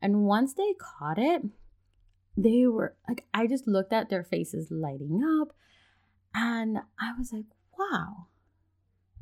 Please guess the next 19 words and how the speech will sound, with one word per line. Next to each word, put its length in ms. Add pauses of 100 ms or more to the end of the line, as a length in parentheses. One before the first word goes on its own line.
that 220
is 200
so 420
cool 380 (480)
that 260
they 600 (220)
found 340
joy 440 (340)
in 140
the 80
simplest 480
thing 160
in, 300 (180)
in 160
life." 180 (540)
Because 400 (600)
as 200
parents, 680 (200)
as 420